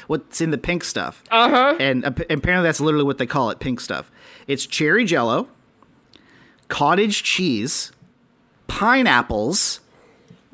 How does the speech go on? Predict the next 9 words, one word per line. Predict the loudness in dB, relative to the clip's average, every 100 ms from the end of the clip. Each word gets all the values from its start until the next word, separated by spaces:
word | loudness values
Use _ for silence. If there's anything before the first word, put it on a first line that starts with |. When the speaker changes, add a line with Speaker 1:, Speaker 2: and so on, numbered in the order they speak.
| -6
Speaker 1:
and | -2 0
whipped | 2 0 -2
cream. | -2 -2 2
Speaker 2:
No, | 4 4 4
I | 4 4 4
actually, | 4 4 2 0 -2
n-, | -2 -4 -6 -10
no. | -8 -6 0 2 4 2 -2 -12 _ _ _ _ _ 0
No. | 0 0